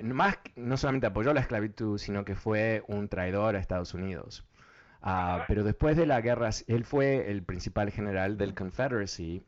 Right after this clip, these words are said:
Speaker 1: y tuvo mucho
Speaker 2: Ajá.
Speaker 1: éxito militarmente hasta que no tuvo, y él es el que entrega el último ejército del Confederacy, um, a, al general Grant, que se convierte en presidente después. Um,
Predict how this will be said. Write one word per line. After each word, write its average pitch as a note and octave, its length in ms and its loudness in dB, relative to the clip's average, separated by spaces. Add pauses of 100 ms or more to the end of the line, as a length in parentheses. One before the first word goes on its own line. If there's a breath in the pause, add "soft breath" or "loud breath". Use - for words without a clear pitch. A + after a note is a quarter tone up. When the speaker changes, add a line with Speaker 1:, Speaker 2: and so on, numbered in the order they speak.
(120)
Speaker 1:
y G2 160 -4
tuvo B2+ 260 0
mucho D3 300 -2
Speaker 2:
Ajá. F#2 100 0
Speaker 1:
éxito B2+ 380 -4
militarmente G#2 680 -4
hasta A2 180 -4
que G#2 80 -4
no G2+ 180 -2
tuvo, G#2 540 0
y G2+ 400 -4
él A2+ 180 0
es B2+ 200 -2
el G2+ 200 -4
que A2+ 140 -4
entrega A2 540 -2
el F#2 80 -4
último F#2+ 640 -6
ejército G2 640 -6
del E2 120 -6
Confederacy, F#2 840 -6
um, E2 480 -8
a, F#2 100 -8 (160)
al E2+ 220 -6 (160)
general F#2 340 -4
Grant, A#2+ 300 -4
que - 100 -14
se F2 100 -12
convierte F#2 360 -6
en F2+ 60 -10
presidente F2 380 -8
después. E2+ 460 -6 (840 loud breath)
Um, F2 600 0